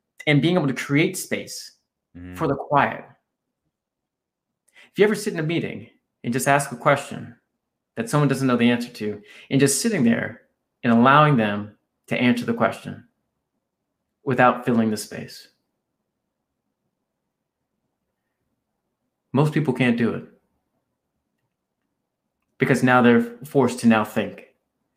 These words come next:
Speaker 1: to now place a judgment and acknowledgement on what they're thinking and actually saying it. And that causes fear, vulnerability, judgment.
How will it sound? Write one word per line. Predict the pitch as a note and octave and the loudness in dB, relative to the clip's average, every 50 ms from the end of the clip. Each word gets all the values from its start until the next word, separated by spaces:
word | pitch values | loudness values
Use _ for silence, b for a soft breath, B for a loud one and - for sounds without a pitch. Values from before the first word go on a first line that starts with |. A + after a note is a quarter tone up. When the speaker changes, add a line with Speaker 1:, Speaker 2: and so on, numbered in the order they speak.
| _ _ _ _ _ _ _ _ _ _ _ _ _ _ _ _ _ _ - | _ _ _ _ _ _ _ _ _ _ _ _ _ _ _ _ _ _ -8
Speaker 1:
to | - B2 | -2 2
now | C3 B2 B2 B2 B2 A#2+ A#2+ A#2 A#2 - - - _ - | 4 6 6 6 6 6 6 6 4 0 -4 -16 _ -2
place | - B2 A#2+ A#2+ | 0 0 0 0
a | B2 | -4
judgment | G#2+ - B2 A#2+ A#2 A#2 - A2 G#2 F#2+ F#2 - - _ _ - | -4 0 2 2 2 0 -4 -6 -8 -8 -12 -16 -20 _ _ -4
and | B2+ A2 | -2 0
acknowledgement | G#2+ A2 A2+ A2+ A2 A2 A2 - A2+ | 2 2 4 4 2 2 0 -2 -2
on | A2 A2 | -2 -2
what | A2 A2+ - | -2 -2 -4
they're | G#2+ G2+ | -4 -6
thinking | G#2 - A2 G#2+ - - F2 D#2+ G#2 - _ _ _ _ _ _ _ _ _ - | -4 -4 -6 -6 -6 -10 -12 -14 -14 -16 _ _ _ _ _ _ _ _ _ -2
and | - B2 A#2 | 2 2 2
actually | A#2 A#2 - - F#2+ | 2 2 -2 -6 -6
saying | - - A2 G#2+ G2+ F#2 | -4 -2 -2 -2 -2 -4
it. | - - D3 D3+ - _ _ _ _ _ _ _ _ _ _ _ _ _ _ _ _ _ _ - | -8 -12 -14 -18 -20 _ _ _ _ _ _ _ _ _ _ _ _ _ _ _ _ _ _ 0
And | - A#2+ B2+ | 2 4 4
that | C3 A#2+ - - - - _ _ - | 4 2 -2 -10 -16 -20 _ _ -4
causes | - B2 A#2 A2+ A2+ A#2 A2 - | 2 4 4 4 4 2 -2 -2
fear, | - A2+ G#2 F#2 F2+ D#2+ - _ _ _ _ _ _ _ _ _ _ _ _ _ _ _ _ _ _ _ _ _ _ _ - | -2 -2 -2 -2 -4 -8 -14 _ _ _ _ _ _ _ _ _ _ _ _ _ _ _ _ _ _ _ _ _ _ _ 2
vulnerability, | B2 A#2+ A#2 A#2 G#2+ G2 A2 A2 G#2+ G2+ G2 G2 G2 - - _ _ _ _ _ _ _ _ _ _ _ _ _ _ _ _ _ _ _ _ _ _ _ _ _ - A#2 | 4 6 6 6 6 4 2 0 0 0 -4 -8 -12 -16 -20 _ _ _ _ _ _ _ _ _ _ _ _ _ _ _ _ _ _ _ _ _ _ _ _ _ -10 -2
judgment. | A#2 A#2+ A#2 A2+ - - - - - | 2 2 2 2 2 -2 -10 -14 -16